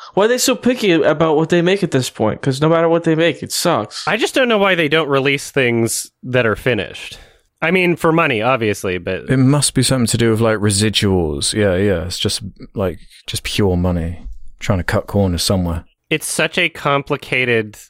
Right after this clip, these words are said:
Speaker 2: thing to even try to comprehend. Of, like, "Oh, this is done." You would release it and make money, but you can save more money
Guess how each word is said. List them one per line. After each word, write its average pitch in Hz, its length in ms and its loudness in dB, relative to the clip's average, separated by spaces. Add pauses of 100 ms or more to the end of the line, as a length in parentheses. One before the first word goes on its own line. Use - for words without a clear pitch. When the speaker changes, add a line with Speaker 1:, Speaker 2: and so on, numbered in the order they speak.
(600)
Speaker 2:
thing 117 360 0
to 131 100 -2
even 113 320 -2
try 110 240 -2
to 110 60 -2
comprehend. 104 760 -4 (640)
Of, 120 140 -2
like, 117 300 -2
"Oh, 185 200 2
this 143 140 0
is 143 120 -2
done." 107 560 0 (680)
You 117 140 2
would 117 180 0
release 139 420 0
it 131 120 0
and 120 120 0
make 120 220 -2
money, 120 320 0
but 101 280 -2
you 113 160 -6
can 107 360 -4
save 120 540 -2
more 113 220 2
money 120 500 0